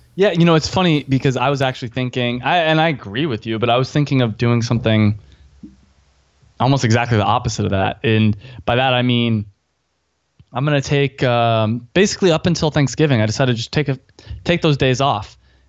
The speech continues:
And what I'm thinking is Monday, Tuesday of next week, just doing the sightseeing, like, hop on, hop off bus tour.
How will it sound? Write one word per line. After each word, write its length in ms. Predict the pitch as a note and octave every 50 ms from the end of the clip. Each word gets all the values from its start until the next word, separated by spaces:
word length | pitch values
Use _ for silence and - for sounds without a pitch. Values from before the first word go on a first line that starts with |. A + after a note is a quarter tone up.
| _ _ -
And 420 | B2+ B2 B2 A#2+ A#2+ A#2+ A#2+ B2
what 100 | C3+ C3+
I'm 120 | C3 B2+
thinking 360 | - E3+ E3+ D#3 - D#3+ D3 C#3
is 300 | C3 C3 B2+ B2 A2+ A2
Monday, 400 | A#2 A#2+ B2+ C#3+ D#3 D3 D3 C#3
Tuesday 460 | C3+ - - D#3+ D3 C3+ D3 C#3 B2+
of 100 | A2 A2
next 300 | A2+ B2 D3+ - - -
week, 360 | G#2 G2+ A2 C#3+ - - - _ _ _ _ _ _ - - -
just 260 | - C3+ C3 - - _ _ _
doing 400 | - C#3+ C#3 C#3+ D3 C#3 C#3 C3+
the 500 | A2+ - A#2+ A#2+ A#2 A#2 A#2 A2+ A2+ -
sightseeing, 600 | A#2 - - B2 C#3 C#3 - - - C3+ C3+ C3+
like, 120 | A#2+ A2 A2
hop 260 | - B2+ C3 B2+ C3+
on, 140 | C#3 C3+ A#2+
hop 340 | A2+ C#3 C3+ C#3 - -
off 260 | A#2+ A#2+ B2 C3 C3 -
bus 340 | C#3 B2 C#3 C#3 D#3+ - -
tour. 380 | - - A2 G#2+ A2 A2 A2